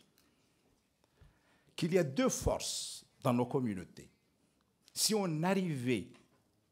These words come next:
à les faire comprendre, on allait avoir peut-être une bonne solution. Notre prophète,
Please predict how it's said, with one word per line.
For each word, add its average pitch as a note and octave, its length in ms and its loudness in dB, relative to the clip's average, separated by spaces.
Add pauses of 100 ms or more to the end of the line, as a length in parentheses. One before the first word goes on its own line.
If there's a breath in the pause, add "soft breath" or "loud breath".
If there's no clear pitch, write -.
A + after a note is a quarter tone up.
(1120)
à A#2 80 -2
les C3+ 140 -2
faire G2+ 440 -2 (1200)
comprendre, D#3 840 0 (300)
on B2 140 4
allait B2 260 0
avoir B2+ 580 -4
peut-être A2 640 -4
une F#2+ 260 -4
bonne G2+ 220 -4
solution. D#2 640 -12 (840 soft breath)
Notre C3 280 -2
prophète, F3 640 -2